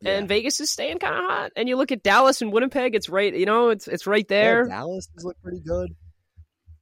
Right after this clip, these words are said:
Speaker 2: Who's been the most disappointing
Speaker 1: That's just,
Speaker 2: team?
Speaker 1: yeah.
Speaker 2: That's the question.
Speaker 1: Colorado. <laughs>
Speaker 2: Yeah, yeah, they've been pretty be-, I mean, they've been banged up.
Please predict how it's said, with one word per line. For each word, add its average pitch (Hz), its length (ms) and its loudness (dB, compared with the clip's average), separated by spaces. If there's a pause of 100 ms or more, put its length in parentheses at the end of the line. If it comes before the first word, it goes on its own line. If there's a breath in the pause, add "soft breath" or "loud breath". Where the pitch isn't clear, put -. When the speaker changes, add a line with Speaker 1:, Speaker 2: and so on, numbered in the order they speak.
(180)
Speaker 2:
Who's 196 180 0
been 240 100 4
the 226 60 2
most 214 180 4
disappointing 180 460 2
Speaker 1:
That's 143 100 -6
just, 190 120 -8
Speaker 2:
team? 135 140 0
Speaker 1:
yeah. 107 100 -4 (720)
Speaker 2:
That's 143 220 -8
the - 80 -12
question. 170 320 0
Speaker 1:
Colorado. 147 480 -4
<laughs> - 40 -20 (520 soft breath)
Speaker 2:
Yeah, 262 580 0
yeah, 262 300 0
they've 285 160 -2
been 294 160 -6
pretty 311 240 -6
be-, 262 260 -10
I 170 80 4
mean, 185 140 4
they've 202 120 2
been 160 140 -2
banged 143 300 2
up. 135 180 2